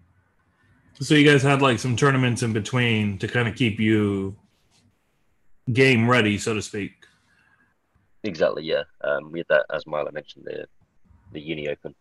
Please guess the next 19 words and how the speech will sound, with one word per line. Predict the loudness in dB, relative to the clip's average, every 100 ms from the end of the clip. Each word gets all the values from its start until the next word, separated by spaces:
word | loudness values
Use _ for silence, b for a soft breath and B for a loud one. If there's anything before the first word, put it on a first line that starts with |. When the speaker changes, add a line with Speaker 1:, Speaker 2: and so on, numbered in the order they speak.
| _
Speaker 2:
which | -18
we | -12
ended | -6 -6
up | -6
winning | -10 -10 _
around | -8 -6 -6
that | -8
time | -8 -8
as | -4
well. | -4 -4 _ _ _ _ _ _ _ _ _ _ _ _ _ _ _ _ _
Speaker 1:
How, | 0 2 2
how, | 4 4 4
how | 4 4
long | 4 4 2 -2 0
was | 2 4
the | 4
Uni | 4 6
Open? | 4 4 4 2 0 -2
Um, | -2 0 2 2 -2 -4